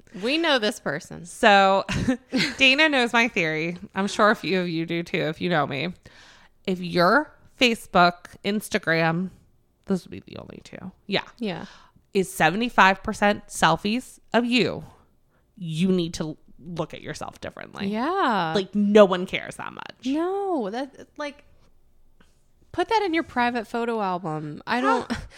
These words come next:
Speaker 1: <laughs> we don't wanna see that many pictures of you.
Speaker 2: I literally say, if I go to your Instagram and I have to scroll before I get to a picture of you with someone else,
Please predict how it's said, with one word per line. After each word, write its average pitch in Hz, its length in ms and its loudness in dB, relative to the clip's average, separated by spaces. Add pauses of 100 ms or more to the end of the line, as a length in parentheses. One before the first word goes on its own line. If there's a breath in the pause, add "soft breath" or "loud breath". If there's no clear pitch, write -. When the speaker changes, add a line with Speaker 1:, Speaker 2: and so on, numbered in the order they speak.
Speaker 1:
<laughs> - 320 -20
we 294 120 0
don't 339 180 2
wanna 294 160 -2
see 294 140 -8
that 277 140 -2
many 254 180 -4
pictures 302 360 -4
of 214 140 -2
you. 175 320 -4
Speaker 2:
I 220 100 6
literally 220 420 0
say, 226 220 0
if 214 100 -2
I 190 140 6
go 240 120 2
to 311 80 -2
your 320 200 2
Instagram 240 840 2
and 190 420 2 (280)
I 214 160 12
have 269 260 8
to 320 80 0
scroll 185 520 2
before 202 260 0
I 180 100 4
get 185 180 -6
to 196 120 -4
a 185 60 0
picture 185 420 -6
of 180 100 -4
you 175 160 -2
with 185 120 -2
someone 170 360 -4
else, 170 520 -2